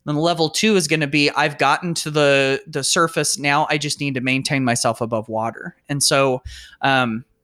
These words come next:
I've seen an awful lot of, and, and Dan, I know in, in your district, you've, you've seen, I'm sure, um, some level of this at least, where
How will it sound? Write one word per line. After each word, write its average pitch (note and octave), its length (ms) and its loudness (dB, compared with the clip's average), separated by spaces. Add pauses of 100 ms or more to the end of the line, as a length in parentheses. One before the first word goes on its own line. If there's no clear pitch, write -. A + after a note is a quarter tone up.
(140)
I've F#3 120 2
seen F3+ 220 2
an C#3 180 0
awful E3 380 2
lot C3+ 360 2
of, C3 440 2
and, D#3+ 240 0
and D#3+ 140 0
Dan, E3+ 240 4
I E3 80 4
know E3 240 4
in, D#3 380 0
in D#3+ 180 -4
your D#3 120 -2
district, D3+ 460 -4
you've, D#3 300 -2
you've D#3 180 -2
seen, C3+ 640 0
I'm C#3 100 0
sure, C#3 480 2 (380)
um, C3 360 2
some A3 300 2
level C#3 300 4
of C3 100 0
this B2+ 220 2
at C#3 100 -4
least, C3+ 400 0
where C#3 440 2